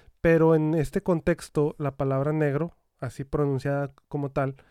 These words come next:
tiene una connotación muy negativa para la comunidad afroamericana, muy, muy negativa. Eh, entonces, es bien chistoso que la palabra radical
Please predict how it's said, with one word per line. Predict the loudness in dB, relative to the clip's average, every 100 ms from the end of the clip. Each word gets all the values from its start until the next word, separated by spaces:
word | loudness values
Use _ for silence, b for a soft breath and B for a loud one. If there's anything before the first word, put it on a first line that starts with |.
| b b b _
tiene | -4
una | -4
connotación | -2 -2 -2 -2 -2
muy | 2 2 2
negativa | 0 -4 -4 -2 -2 -4 -14 _ _
para | -10 -6
la | -6 -6
comunidad | -8 -8 -6 -6 -6 -8 _
afroamericana, | -12 -8 -8 -8 -8 -4 -2 -2
muy, | -2 0 2 2
muy | 0 -2
negativa. | -4 -8 -8 -6 -6 -12 b b b b b b b _
Eh, | -6 -4
entonces, | -4 -2 0 0 -2 -4 _ b b b _
es | -6 0
bien | 0
chistoso | 0 -6 -2 -2 -2
que | -4
la | -4 -4
palabra | -4 -2 0 2 0 -2
radical | -4 -4 -4 -4 -4 -6